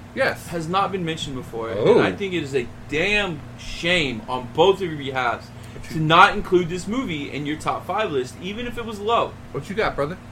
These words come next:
Speaker 2: It stars Mister Bill Paxton,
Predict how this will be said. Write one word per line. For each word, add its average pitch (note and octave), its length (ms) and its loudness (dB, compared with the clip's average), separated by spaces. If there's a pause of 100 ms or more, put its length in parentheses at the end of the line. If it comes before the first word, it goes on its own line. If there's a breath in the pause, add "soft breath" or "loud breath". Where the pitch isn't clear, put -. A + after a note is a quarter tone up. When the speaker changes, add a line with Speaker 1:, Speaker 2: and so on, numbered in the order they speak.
(720)
Speaker 2:
It F#3+ 140 4
stars F3+ 720 6 (1040)
Mister E3 300 -2
Bill D#3 240 6
Paxton, E3 600 0